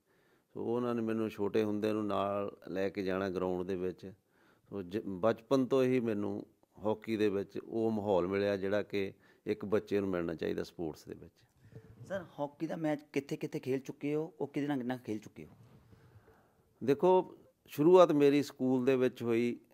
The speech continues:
Speaker 1: ਅਹ, ਪਿੰਡ ਸਰੀਂ ਦਾ ਸਕੂਲ ਸੀ ਜਿਹੜਾ, ਜਦੋਂ ਛੋਟਾ ਬਚਪਨ 'ਚ ਦੇ ਵਿੱਚ ਹਾਕੀ ਖੇਡਣੀ ਸ਼ੁਰੂ ਕੀਤੀ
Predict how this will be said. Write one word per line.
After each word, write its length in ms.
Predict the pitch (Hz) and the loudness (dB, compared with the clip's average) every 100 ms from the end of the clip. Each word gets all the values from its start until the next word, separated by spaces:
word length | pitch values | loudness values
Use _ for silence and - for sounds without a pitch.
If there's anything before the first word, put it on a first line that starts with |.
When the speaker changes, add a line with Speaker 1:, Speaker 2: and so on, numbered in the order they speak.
| - | -10
Speaker 1:
ਅਹ, 560 | 104 104 101 101 92 - - | -6 -4 -4 -6 -6 -10 -4
ਪਿੰਡ 200 | 117 110 | -2 -2
ਸਰੀਂ 300 | 110 110 143 | -2 2 4
ਦਾ 120 | 135 | 2
ਸਕੂਲ 360 | - - 107 98 | 0 -4 -4 -4
ਸੀ 160 | 107 | -4
ਜਿਹੜਾ, 280 | 104 104 104 - _ _ _ _ _ 95 | -2 -2 -6 -10 _ _ _ _ _ -10
ਜਦੋਂ 200 | 92 98 | -6 -6
ਛੋਟਾ 360 | - 95 101 | -4 -4 -2
ਬਚਪਨ 540 | 95 95 - - 101 95 | -2 -4 -6 -8 -6 -4
'ਚ 100 | 104 | -4
ਦੇ 160 | 98 | -2
ਵਿੱਚ 240 | 92 95 98 | -2 -4 -4
ਹਾਕੀ 320 | 90 - 98 | -8 -6 -8
ਖੇਡਣੀ 300 | 101 98 104 | -4 -4 -4
ਸ਼ੁਰੂ 220 | 95 95 | -4 -6
ਕੀਤੀ 400 | 92 92 - 95 | -6 -8 -8 -10